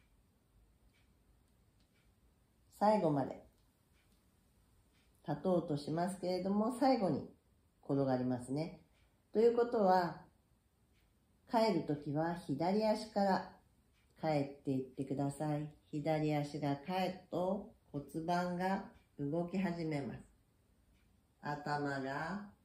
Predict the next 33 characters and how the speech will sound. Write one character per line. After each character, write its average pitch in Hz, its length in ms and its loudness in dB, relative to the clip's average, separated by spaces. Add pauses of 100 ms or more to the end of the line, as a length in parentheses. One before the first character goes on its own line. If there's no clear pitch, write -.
(480)
転 139 120 -8 (120)
が 120 160 -6
っ 117 40 -10 (260)
て 214 420 -6 (220)
体 131 380 -4
も - 360 -6
戻 131 300 -2
り 113 140 -6
ま - 80 -16
す。 - 60 -20 (1080)
で 135 140 -6
き 147 140 -12
る 139 140 -4
だ 139 160 -6
け 175 320 -8
力 151 440 -8
を - 60 -8
使 180 280 -6
っ - 220 -8
て 208 60 -4
い 202 120 2
る 196 140 -2
感 185 280 -2
じ 170 120 -8
が 165 180 -4
生 156 80 -6
ま 160 160 -2
れ 208 140 4
な 208 180 2
い 202 80 4
よ 185 120 2
う 156 60 -4
に、 - 140 -8